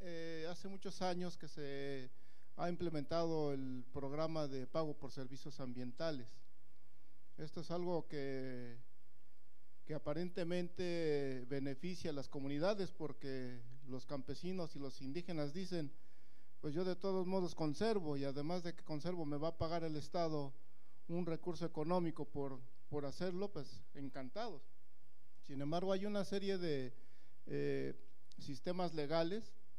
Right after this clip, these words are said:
que no conocemos y que ya cuando se implementan,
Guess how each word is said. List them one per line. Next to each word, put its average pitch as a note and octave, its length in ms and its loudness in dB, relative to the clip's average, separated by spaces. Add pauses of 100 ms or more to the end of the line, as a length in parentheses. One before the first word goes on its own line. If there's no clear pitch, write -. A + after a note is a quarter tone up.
(340)
que C#3 140 0
no D#3+ 160 0
conocemos D#3 720 0 (600)
y C3 160 0
que C#3 200 0
ya D#3+ 180 2
cuando G3 260 0
se D#3 100 2
implementan, D3+ 720 0